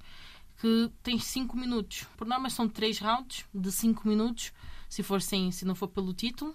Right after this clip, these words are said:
ou pelo cinturão. Se não é cinco rounds de cinco minutos.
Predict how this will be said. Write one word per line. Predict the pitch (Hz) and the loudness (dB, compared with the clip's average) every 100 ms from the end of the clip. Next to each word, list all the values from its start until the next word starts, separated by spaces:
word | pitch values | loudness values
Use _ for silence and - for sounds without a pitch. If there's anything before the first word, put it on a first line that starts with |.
| - | -8
ou | 175 | -8
pelo | 170 180 180 | -4 0 0
cinturão. | - 185 185 185 269 - - - - - - - | 2 0 0 -2 -4 -8 -16 -14 -12 -14 -16 -14
Se | - 214 | -2 4
não | 208 220 | 4 4
é | 214 | 2
cinco | - 233 214 | 4 4 4
rounds | 202 220 220 - | 2 4 4 0
de | |
cinco | - 220 202 226 | 2 2 4 2
minutos. | 214 185 - | 2 2 -2